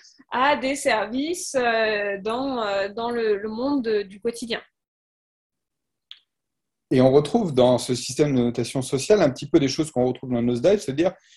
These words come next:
Speaker 2: il y a une forme aussi de panopticon dans la mesure où, euh,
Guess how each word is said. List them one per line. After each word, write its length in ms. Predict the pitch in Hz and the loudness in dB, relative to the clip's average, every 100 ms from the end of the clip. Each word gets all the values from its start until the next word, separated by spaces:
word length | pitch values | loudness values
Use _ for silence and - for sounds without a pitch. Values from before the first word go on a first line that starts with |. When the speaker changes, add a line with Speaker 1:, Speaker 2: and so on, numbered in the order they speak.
| _ - | _ -4
Speaker 2:
il 60 | |
y 40 | 127 | -2
a 20 | |
une 60 | |
forme 300 | 135 - 185 | 0 2 2
aussi 200 | 139 - | 2 -4
de 100 | 160 | -4
panopticon 580 | 127 151 147 147 156 214 | 2 2 2 -4 -6 -2
dans 120 | 220 | 0
la 100 | 165 | 0
mesure 540 | 151 151 156 208 196 - | 0 -2 -2 0 0 0
où, 220 | 190 208 _ _ _ - | -8 -8 _ _ _ 0
euh, 560 | 127 127 123 123 120 | 4 6 6 6 4